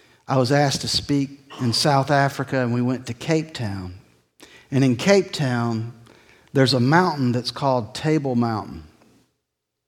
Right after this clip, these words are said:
And it's called that because if you look at it from a distance,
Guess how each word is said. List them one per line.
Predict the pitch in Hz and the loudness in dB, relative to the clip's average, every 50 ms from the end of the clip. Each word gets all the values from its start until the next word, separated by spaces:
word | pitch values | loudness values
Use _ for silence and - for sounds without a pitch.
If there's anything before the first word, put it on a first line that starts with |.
| _ _ _ _ _ - - - - - - _ | _ _ _ _ _ -20 -20 -20 -20 -20 -12 _
And | - 143 | 4 4
it's | 151 147 - | 4 4 2
called | - 185 214 233 214 175 | 2 6 6 6 8 6
that | 143 131 131 143 | 6 4 4 2
because | 131 120 - - 139 123 123 | 0 -2 -2 0 -2 -2 -2
if | 117 - | -4 -4
you | 131 120 | -2 4
look | 139 196 220 220 - | 6 6 6 6 4
at | 165 135 117 113 | 2 2 2 0
it | 120 117 - | -2 -6 -4
from | - 139 127 | -2 0 0
a | 127 | 0
distance, | 123 135 160 156 156 - - 120 113 - - - - - | 2 2 0 0 0 -2 -4 -6 -6 -6 -8 -10 -12 -12